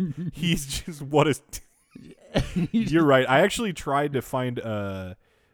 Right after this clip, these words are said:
Speaker 2: a gif of it, um, so that I could put it on Twitter when the,
Speaker 1: Yeah.
Speaker 2: when this episode drops, because it's hilarious. But if you go to this, uh, episode of Nitro, you don't have to watch very far in to catch this eye roll, 'cause it's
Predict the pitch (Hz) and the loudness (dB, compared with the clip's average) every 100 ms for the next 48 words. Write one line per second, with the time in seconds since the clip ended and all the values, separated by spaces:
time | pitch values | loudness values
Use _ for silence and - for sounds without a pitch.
0 | - 104 95 95 110 - 95 92 85 - | -14 -12 -10 -4 -4 -4 -8 -8 -10 -14
1 | _ - 98 92 87 90 113 98 92 92 | _ -16 -12 -10 -12 -10 -6 -6 -6 -10
2 | - 101 92 90 82 110 98 92 95 90 | -8 -8 -8 -10 -10 -8 -6 -6 -8 -10
3 | 87 139 123 98 104 95 104 95 95 98 | -8 -4 -4 -4 -6 -6 -8 -10 -10 -12
4 | 85 95 87 - 104 104 98 - 98 92 | -10 -10 -10 -12 -12 -12 -12 -14 -14 -12
5 | 92 92 90 87 - 90 - _ _ _ | -10 -8 -8 -10 -10 -10 -12 _ _ _
6 | 104 120 143 135 127 110 113 107 - 107 | -8 -4 2 4 4 4 -2 -4 -4 -4
7 | 98 92 101 95 107 95 98 98 - 95 | -4 -6 -10 -8 -8 -6 -8 -8 -8 -8
8 | 92 107 110 107 101 101 90 123 139 107 | -6 -4 -2 -2 -4 -8 -12 -16 -10 -6
9 | 98 - 101 95 - 101 92 95 85 82 | -6 -4 -6 -6 -6 -6 -6 -8 -10 -12
10 | 98 - 90 87 92 87 85 85 - 95 | -14 -14 -16 -16 -14 -14 -14 -16 -16 -12
11 | 113 | -12